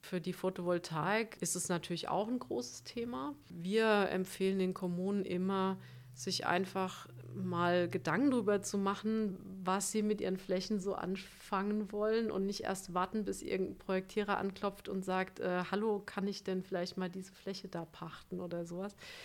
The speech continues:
Ähm, Photovoltaik ist noch ein bisschen ein anderes Spiel, ähm, weil da noch nicht so weitreichend diese,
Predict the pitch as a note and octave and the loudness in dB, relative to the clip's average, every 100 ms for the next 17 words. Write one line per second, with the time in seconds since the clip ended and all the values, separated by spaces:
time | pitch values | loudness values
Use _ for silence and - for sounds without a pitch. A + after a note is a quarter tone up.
0 | - - - - - F#3 F3+ F3+ - G3+ | -16 -18 -20 -14 -2 2 2 0 0 0
1 | G#3 G#3 G3+ F#3+ G#3+ G#3+ - G3 G3 G3 | 4 4 4 2 2 2 0 0 0 -2
2 | G3 G3 - F#3 F#3 F#3+ - - F#3 G#3+ | 0 0 0 0 -2 -4 -4 -4 -4 0
3 | C#4 E4 - - - - - G#3 G3 F#3+ | 0 -2 -6 -20 -20 -20 -10 -4 0 2
4 | F#3+ - F#3+ F3+ F3+ F#3+ F#3+ F#3 F#3 F#3 | 0 -2 -6 2 4 6 6 6 6 4
5 | - G3+ G#3+ G3+ - - - - G3 F3 | 2 0 2 0 -6 -8 -14 -4 -2 0
6 | E3+ E3+ G#3+ - - - F3 F#3 F#3+ F#3+ | 2 4 2 0 0 4 4 4 2 0
7 | F#3+ - F#3 F#3 F3 F#3 F3+ | -2 -6 -4 -2 0 -2 -2